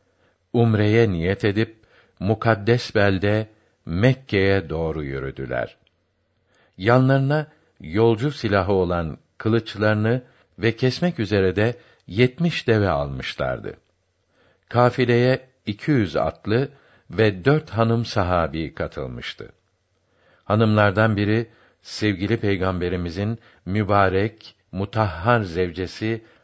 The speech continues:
Hazreti Ümmü Seleme idi. Zülhuleyfe denilen mikat yerine geldiklerinde ihrama girdiler.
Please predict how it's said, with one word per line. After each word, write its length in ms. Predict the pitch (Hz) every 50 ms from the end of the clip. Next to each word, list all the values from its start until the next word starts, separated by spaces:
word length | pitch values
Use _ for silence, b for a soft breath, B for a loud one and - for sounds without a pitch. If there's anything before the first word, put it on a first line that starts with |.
| b
Hazreti 480 | b 110 113 101 110 127 139 139 - 135
Ümmü 360 | 156 143 135 123 110 104 104
Seleme 520 | - - 98 95 87 87 85 78 80 78
idi. 420 | 67 65 69 67 - 58 - - - _ _ _ _ _ _ _ _ _ _ _ _ _ _ _ _ _ _ _ _ _ -
Zülhuleyfe 880 | 101 98 117 160 185 175 139 117 127 117 120 120 117 113 - 143 135 107
denilen 540 | 95 82 82 80 80 80 80 71 60 55 - _ _ _ _ -
mikat 420 | 95 101 95 - 135 139 139 -
yerine 360 | 107 95 90 87 85 87 87
geldiklerinde 920 | 78 80 98 101 101 98 107 101 - 110 110 107 107 104 101 117 123 131 127 b b b b b b b b b b _ -
ihrama 560 | 123 117 107 92 104 101 95 90 90 90 82
girdiler. 680 | 73 71 67 64 64 - - 64 60 - - - -